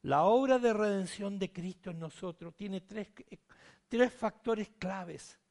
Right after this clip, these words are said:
gracia, esperanza y amor incondicional. Nunca lo olvides, nunca lo olvides. Cuando tú sientas, eh, que tú eres de esas personas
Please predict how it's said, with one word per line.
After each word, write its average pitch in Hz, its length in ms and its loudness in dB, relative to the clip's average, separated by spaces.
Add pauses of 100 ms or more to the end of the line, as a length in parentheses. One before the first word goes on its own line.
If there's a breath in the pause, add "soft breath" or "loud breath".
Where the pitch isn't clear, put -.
(140)
gracia, 196 640 0
esperanza 196 680 -2
y 180 120 -4
amor 175 480 -4
incondicional. 175 760 -10
Nunca 294 380 -4
lo 277 100 2
olvides, 262 720 -2 (600 soft breath)
nunca 277 560 2
lo 247 100 8
olvides. 226 400 4
Cuando 233 260 2
tú 294 220 -4
sientas, 294 400 0 (340 loud breath)
eh, - 460 -4 (760)
que 226 140 -4
tú 254 180 -2
eres 247 200 0
de 233 80 0
esas 233 180 -4
personas 233 920 -8